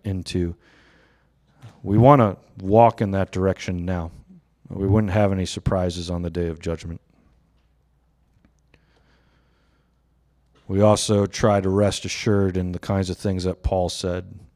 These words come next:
realizing that identity is already here on us right now, that we have already been prejudged ahead of time,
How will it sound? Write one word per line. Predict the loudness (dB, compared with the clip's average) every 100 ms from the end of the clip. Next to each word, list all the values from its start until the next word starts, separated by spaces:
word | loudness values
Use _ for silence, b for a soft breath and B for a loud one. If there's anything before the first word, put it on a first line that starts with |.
| _ _ 0
realizing | 2 4 2 0 -2 -4
that | -2
identity | -2 -4 -4 -4 -4 -6 -6 -8
is | -6
already | -2 -2 -2 -4 -10
here | -12 -12 -10 -12 -12
on | -10 -8
us | -10 -12 -14 -10
right | -10 -10
now, | -12 -14 -16 _ _ b b b b b b b b b b _ _ _
that | 2
we | 4
have | 4
already | 4 4 4 2
been | 0 0 -2 -10 -16 _ _
prejudged | -4 0 0 -2 -4 -2 -2 -2 -6 -8
ahead | -6 -6
of | -6
time, | -10 -12 -14